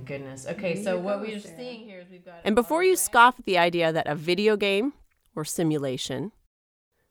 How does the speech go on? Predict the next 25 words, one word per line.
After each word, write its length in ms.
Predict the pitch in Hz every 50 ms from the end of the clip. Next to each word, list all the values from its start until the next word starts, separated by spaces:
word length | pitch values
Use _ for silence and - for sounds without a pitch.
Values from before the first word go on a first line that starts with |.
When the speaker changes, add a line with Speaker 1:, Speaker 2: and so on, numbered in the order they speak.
| -
Speaker 3:
would 100 | 208 214
even 220 | 226 233 220 220 208
attempt 560 | 190 - - - - 254 247 262 254 - - -
to 140 | - - 190
replicate 600 | 180 185 180 185 - 196 196 - - 208 196 -
the 80 | 208 -
pioneer 400 | - 196 196 196 208 208 196 202
experience, 720 | - - - 208 208 202 208 208 214 208 - - - _ _ _ _ _ _ _ _ _ _ _ _ _ _ _ -
let 140 | - 214 262
me 80 | 302 285
tell 160 | - 311 262
you 140 | 262 254 226
that 100 | 220 -
the 80 | 214
Oregon 360 | - - 208 247 302 302 320
Trail 280 | - - 294 254 240 233
game 260 | 214 220 202 202 196
is 140 | - 180 -
considered 580 | - 196 175 - - 196 180 175 180 170 165 165
one 300 | 180 202 214 233 254 269
of 180 | - - 175 -
the 100 | 175 165
most 600 | 165 170 175 190 202 214 240 233 - - - -
successful 760 | - - 190 - - - - 208 196 202 - - - 190
games 440 | 175 180 175 170 170 165 170 - -